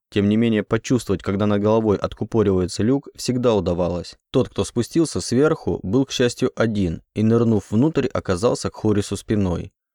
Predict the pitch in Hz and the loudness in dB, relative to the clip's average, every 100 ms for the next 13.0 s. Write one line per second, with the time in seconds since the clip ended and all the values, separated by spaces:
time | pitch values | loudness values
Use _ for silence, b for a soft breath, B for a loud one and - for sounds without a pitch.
0 | _ _ 98 - 143 156 92 85 104 117 | _ _ -2 2 2 2 0 0 2 2
1 | 117 131 123 92 98 101 107 131 139 117 | 2 2 2 0 0 0 2 2 2 0
2 | - 147 143 110 95 120 123 117 107 - | -2 -4 -2 -2 -2 0 0 0 0 -4
3 | 120 123 127 120 90 80 - _ _ _ | -2 0 2 2 0 -2 -10 _ _ _
4 | 98 98 120 - 117 131 151 95 - 101 | -2 0 0 0 0 2 2 -2 -2 0
5 | 101 95 87 104 - 120 98 - 87 95 | 2 2 0 -2 0 0 0 -6 -4 -2
6 | 90 82 - - - _ _ - 90 107 | -2 -4 -8 -12 -14 _ _ -6 -2 0
7 | 110 120 117 117 120 - 127 - - 110 | 0 0 0 -2 -4 -2 -2 0 -2 0
8 | 113 - 117 - 143 139 - - 101 120 | -2 -2 -6 -2 0 0 -4 -6 -2 0
9 | 117 139 147 123 - - 101 135 127 90 | 2 2 2 0 -2 -2 0 2 0 -2
10 | 85 _ - 117 110 123 101 104 110 127 | -4 _ -4 -2 2 2 4 4 4 2
11 | 143 104 95 95 127 127 110 92 - 98 | 0 0 -2 -2 0 0 0 -4 0 0
12 | 110 110 104 110 107 90 82 - - | 2 2 2 2 0 0 -6 -8 -16